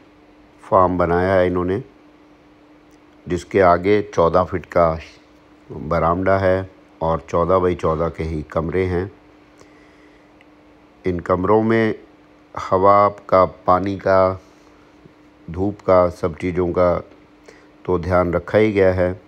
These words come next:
उसके अलावा खूबसूरती का भी बहुत ध्यान रखा गया। हर एक चीज़ इन्होंने very डिटेल्ड बनाई है। खूबसूरत गेट है, अंदर भी जालियां लगाई हैं ताकि हवा क्रॉसिंग रहे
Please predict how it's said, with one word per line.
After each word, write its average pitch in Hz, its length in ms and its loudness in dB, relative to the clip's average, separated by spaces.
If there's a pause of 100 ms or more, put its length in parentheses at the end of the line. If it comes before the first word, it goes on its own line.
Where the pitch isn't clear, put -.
(440)
उसके 92 320 -4
अलावा 82 360 0
खूबसूरती 92 680 -6
का 95 140 0
भी 90 120 -2
बहुत 78 260 -2
ध्यान 73 300 -8
रखा 69 240 -10
गया। - 300 -12 (800)
हर 92 120 0
एक 95 200 0
चीज़ 101 240 -2
इन्होंने 87 360 0
very 82 360 -2 (600)
डिटेल्ड 90 500 -4
बनाई 98 380 0
है। 98 320 -2 (1000)
खूबसूरत 85 600 -6
गेट 98 320 0
है, 98 260 -2 (420)
अंदर 90 400 -2
भी 104 200 -4
जालियां 90 460 0
लगाई 87 360 -2
हैं 92 420 -6 (240)
ताकि 78 500 -6 (140)
हवा 87 340 2
क्रॉसिंग 80 560 -8
रहे 87 340 -2